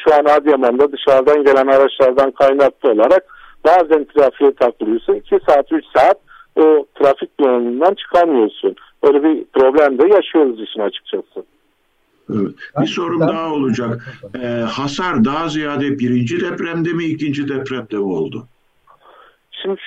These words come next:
Speaker 1: şöyle, hasar aslında birinci depremde ciddi bir hasar gördük. Ee, e, e, siz de takip ettiyseniz tabii ki artçı depremler arasında bir problem yaşanmadı ama, e, aynı günün, e,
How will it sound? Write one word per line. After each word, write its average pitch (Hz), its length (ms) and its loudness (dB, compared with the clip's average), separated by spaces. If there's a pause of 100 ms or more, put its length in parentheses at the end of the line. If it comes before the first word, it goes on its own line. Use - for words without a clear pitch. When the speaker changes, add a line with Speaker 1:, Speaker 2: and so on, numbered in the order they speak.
Speaker 1:
şöyle, 202 340 4
hasar 147 460 2
aslında 190 460 0
birinci 175 420 0
depremde 139 680 2
ciddi 143 320 -2
bir 120 240 0 (100)
hasar 165 400 0
gördük. 123 540 2 (180)
Ee, 123 40 0 (1120)
e, 98 80 -2 (600)
e, 101 340 -4 (840)
siz 147 140 -4
de 147 100 2
takip 147 360 0
ettiyseniz 160 720 -2 (420)
tabii 170 240 2
ki 156 160 2
artçı 143 340 0
depremler 147 680 2
arasında 143 320 -4
bir 143 100 -4 (180)
problem 139 460 2
yaşanmadı 120 640 2
ama, 135 420 2 (400)
e, 113 320 2
aynı 165 280 2
günün, 147 480 -4 (220)
e, 120 340 2